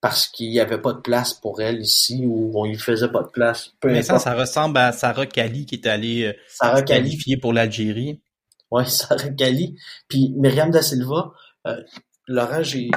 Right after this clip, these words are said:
Speaker 1: j'ai pris ça en screenshot sur mon téléphone hier. Euh, c'était, euh,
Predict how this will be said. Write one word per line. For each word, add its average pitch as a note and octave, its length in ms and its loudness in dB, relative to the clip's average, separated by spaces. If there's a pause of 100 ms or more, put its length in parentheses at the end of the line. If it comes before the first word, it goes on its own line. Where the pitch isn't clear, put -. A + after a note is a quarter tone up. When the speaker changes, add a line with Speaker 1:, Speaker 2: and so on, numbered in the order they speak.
(140)
Speaker 1:
j'ai B2+ 160 -8
pris - 160 -8
ça F3 160 2
en E3+ 80 4
screenshot D3 580 -4
sur B2 200 -6
mon A#2 120 -2
téléphone B2 500 0
hier. B2+ 320 2 (920)
Euh, A2 240 4
c'était, B2 720 2
euh, A2+ 160 -2